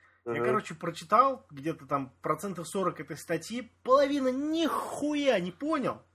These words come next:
Speaker 1: Я, и причем я медленно читаю, пытаюсь вникнуть, о чем они говорят. Половину я не понимаю из-за этого, из-за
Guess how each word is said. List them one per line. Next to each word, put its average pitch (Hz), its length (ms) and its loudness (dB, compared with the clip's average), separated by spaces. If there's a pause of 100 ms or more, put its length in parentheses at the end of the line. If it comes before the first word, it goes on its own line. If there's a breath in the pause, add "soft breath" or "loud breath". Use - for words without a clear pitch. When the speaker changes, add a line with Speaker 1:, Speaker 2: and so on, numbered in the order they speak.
(540 soft breath)
Speaker 1:
Я, 185 140 0
и 208 180 -8
причем 233 340 -4
я 233 100 2
медленно 233 360 0
читаю, 269 420 2
пытаюсь 180 440 -4
вникнуть, 175 600 -4
о 139 60 -6
чем 160 180 -4
они 147 100 -4
говорят. 135 240 -2
Половину 240 340 -4
я 226 60 -2
не 196 80 -6
понимаю 190 560 -4
из-за 160 300 -2
этого, 117 480 -2
из-за 143 640 0